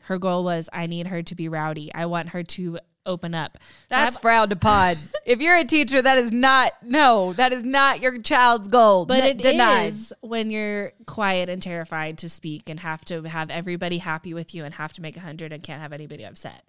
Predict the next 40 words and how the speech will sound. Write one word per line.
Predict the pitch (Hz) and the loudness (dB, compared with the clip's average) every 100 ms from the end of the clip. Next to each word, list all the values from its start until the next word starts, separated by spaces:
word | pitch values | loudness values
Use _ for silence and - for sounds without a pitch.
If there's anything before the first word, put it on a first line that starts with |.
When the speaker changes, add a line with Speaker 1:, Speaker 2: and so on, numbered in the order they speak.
| _ _ | _ _
Speaker 2:
Mm-mm. | 202 165 - - | -18 -18 -18 -12
Speaker 1:
Who | 170 | -6
is | 240 | -4
Speaker 2:
Okay, | - 180 | -4 -4
Speaker 1:
who | |
Speaker 2:
so, | 170 190 | -2 -2
Speaker 1:
I | 185 | -2
am. | 196 208 156 165 | -2 -4 -4 -10
Speaker 2:
so | - | -8
you | 262 269 | -6 -6
clearly | 254 320 320 | -8 -4 -2
remember | 247 226 247 220 | -2 -4 -4 -4
that | 185 165 - _ | -2 -4 -8 _
vividly, | 202 170 165 - | -10 -8 -10 -6
Speaker 1:
Oh, | 240 285 | -4 -2
Speaker 2:
right? | 208 202 170 - | 0 0 -2 -6
Speaker 1:
yeah. | |
Speaker 2:
Okay, | - 208 151 _ _ | -8 -10 -10 _ _
so | - - 320 277 196 156 190 - _ _ _ _ _ _ _ _ _ _ _ | -16 -10 -4 -2 -2 -6 -10 -18 _ _ _ _ _ _ _ _ _ _ _
let's | 202 226 240 277 | -10 -4 -4 -4
say | - - 233 196 190 | -12 -8 -6 -4 -6
that | 190 | -8
you | 180 208 | -10 -10
go | 208 | -10
to | 202 202 | -10 -12
a | |
parent-teacher | 190 190 175 190 175 | -10 -12 -12 -16 -16
conference. | 165 160 147 101 - | -14 -14 -16 -20 -16
Your | 208 | -14
children | 214 247 226 202 | -10 -8 -8 -6
really | 170 165 | -6 -6
don't | 160 170 | -8 -8
fall | 170 147 98 | -8 -6 -8
in | 151 | -12
this, | 160 156 - - _ _ | -12 -14 -16 -20 _ _
eh, | - - - | -20 -20 -18
department. | 170 180 160 190 202 - 208 _ - | -12 -8 -8 -10 -14 -18 -20 _ -10
Uh, | |
you | 247 254 294 | -8 -6 -6
have | 320 294 | -4 -4